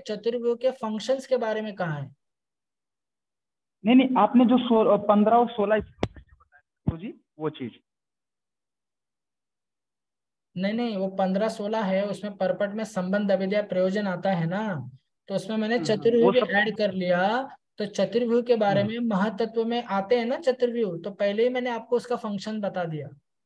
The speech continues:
Speaker 2: हाँ, तो ये कहाँ पे है? जैसे आपने बोला था कुछ, ये विश्वनाथ चक्रवर्ती ठाकुर के कहीं पे तो है ये, आपने कुछ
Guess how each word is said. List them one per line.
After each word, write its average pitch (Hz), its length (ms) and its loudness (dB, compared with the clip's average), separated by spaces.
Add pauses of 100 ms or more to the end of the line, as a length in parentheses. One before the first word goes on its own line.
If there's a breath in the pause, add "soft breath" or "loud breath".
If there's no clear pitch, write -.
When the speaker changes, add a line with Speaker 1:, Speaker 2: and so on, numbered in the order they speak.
(1300)
Speaker 2:
हाँ, 196 120 -8
तो 220 280 -6
ये 226 140 2
कहाँ 220 280 2
पे 208 120 -2
है? 165 100 4
जैसे 165 640 -4
आपने 185 280 0
बोला 185 260 2
था 185 140 -6
कुछ, 175 260 -10
ये 170 200 -2
विश्वनाथ - 460 -12
चक्रवर्ती 156 340 -6
ठाकुर 147 360 -8
के 151 100 0
कहीं 143 200 -6
पे 143 120 -4
तो 143 120 -10
है 131 220 -4
ये, 127 80 -2
आपने 131 280 -10
कुछ 135 140 -10